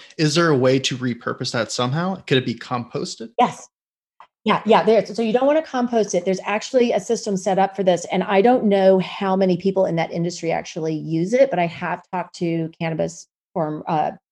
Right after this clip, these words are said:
Speaker 2: not farmers, processors about this. So you, you, you measure your soil, you know, especially so in California, we have really high standards for cannabis products as far as heavy metals go. So,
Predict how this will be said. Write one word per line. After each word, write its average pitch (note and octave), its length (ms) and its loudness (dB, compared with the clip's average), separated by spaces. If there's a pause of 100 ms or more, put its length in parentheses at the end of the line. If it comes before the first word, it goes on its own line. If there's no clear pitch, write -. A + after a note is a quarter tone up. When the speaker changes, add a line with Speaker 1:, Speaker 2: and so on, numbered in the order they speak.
(160)
Speaker 2:
not E3 160 -6
farmers, C#3+ 360 -8
processors D#3 440 -8
about D#3 180 -4
this. C#3+ 180 -6 (540)
So G3 380 4
you, G3+ 420 4 (160)
you, F#3+ 300 2
you G3 120 4
measure A3 280 6
your G3+ 160 2
soil, F3+ 400 4
you E3 160 0
know, E3+ 120 6
especially B3+ 380 2
so F#3+ 160 6
in F3 80 4
California, F#3 460 2
we E3 100 2
have D#3+ 100 2
really E3 280 2
high D3+ 240 -4
standards D3 840 -6 (100)
for D3+ 460 0
cannabis E3 460 -2 (160)
products E3 540 -2 (160)
as D#3 180 -4
far D#3 120 -6
as C#3+ 80 -14
heavy D#3+ 200 -6
metals D3+ 280 -4
go. D#3 220 -6
So, E3 380 0